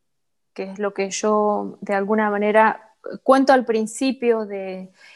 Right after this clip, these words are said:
yo llevo unos años acompañando los grupos porque me, me he metido en la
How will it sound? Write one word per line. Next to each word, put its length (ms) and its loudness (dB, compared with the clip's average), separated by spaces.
yo 540 4
llevo 220 2
unos 280 -6
años 360 -4
acompañando 640 -6
los 160 -8
grupos 360 -2
porque 300 -6
me, 220 -2
me 240 -2
he 20 0
metido 380 0
en 80 -2
la 200 -4